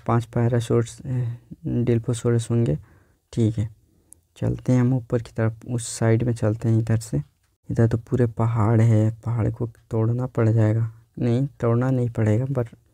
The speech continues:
निकाल लेंगे, कोई दिक्कत नहीं है। आ गए मेरे पास, थर्टी टू लेवल वाला भी आ गया ना, सही है। तो हम चलते हैं और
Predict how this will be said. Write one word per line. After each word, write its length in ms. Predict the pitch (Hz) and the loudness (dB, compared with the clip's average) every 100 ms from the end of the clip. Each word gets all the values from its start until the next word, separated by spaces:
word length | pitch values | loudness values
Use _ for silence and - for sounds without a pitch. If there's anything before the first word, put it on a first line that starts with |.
| _ _ _ _ _ _ _ | _ _ _ _ _ _ _
निकाल 300 | 120 113 107 | -4 2 2
लेंगे, 240 | 104 107 113 | 4 2 0
कोई 180 | - 110 | 0 -2
दिक्कत 320 | 110 - 107 | -2 -4 -2
नहीं 180 | 117 110 | 0 0
है। 160 | 113 113 | 0 0
आ 160 | 113 113 | 0 2
गए 160 | 123 139 | 2 2
मेरे 180 | 135 127 | 0 -2
पास, 360 | 123 117 - _ _ _ _ _ _ _ | -6 -8 -10 _ _ _ _ _ _ _
थर्टी 240 | - 120 - | -6 -6 -2
टू 160 | - | 0
लेवल 320 | 131 131 131 131 | 2 4 2 2
वाला 280 | 123 120 | 2 0
भी 180 | 120 123 | 0 0
आ 100 | 117 | 2
गया 180 | 113 120 | 0 0
ना, 180 | 131 156 - _ _ _ _ _ - | 0 -2 -6 _ _ _ _ _ -14
सही 280 | - 110 | -2 0
है। 160 | 120 117 - _ _ _ _ _ _ _ | 0 -4 -10 _ _ _ _ _ _ _
तो 120 | 127 | -4
हम 140 | 123 123 | 0 0
चलते 320 | 131 131 143 | 0 0 0
हैं 80 | 139 | 0
और 260 | 135 127 | 2 2